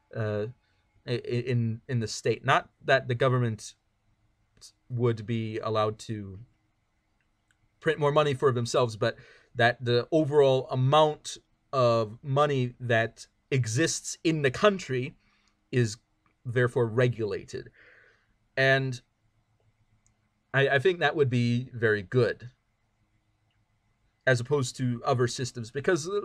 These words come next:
let's say, uh, your money is based on gold. If someone suddenly finds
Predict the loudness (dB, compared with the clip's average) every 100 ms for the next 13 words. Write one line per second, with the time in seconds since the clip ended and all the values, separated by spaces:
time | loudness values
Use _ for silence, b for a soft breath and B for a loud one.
0 | -8 -4 -2 2 4 4 0 -10 -12 -12
1 | -6 0 4 4 2 -2 -2 -2 0 2
2 | 6 8 8 2 b b b b 6 8
3 | 6 2 -20 _ -2 0 2 2 0 -2
4 | -12 _ _ -4 0 2 0 -4 -2 0
5 | 0 0 -4 -8